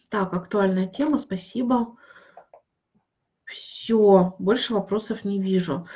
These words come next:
А, вы знаете, наверное, вот по поводу чата,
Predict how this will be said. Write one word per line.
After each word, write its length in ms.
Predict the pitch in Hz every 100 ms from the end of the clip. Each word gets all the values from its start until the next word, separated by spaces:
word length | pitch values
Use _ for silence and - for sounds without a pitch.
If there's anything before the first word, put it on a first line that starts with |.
| - - - - -
А, 360 | 202 190 185
вы 200 | - 214
знаете, 380 | 240 277 403 339
наверное, 480 | 254 233 285 294 269
вот 280 | 220 240 -
по 80 | 233
поводу 440 | 269 269 247 240
чата, 720 | 233 285 339 - 269 202 175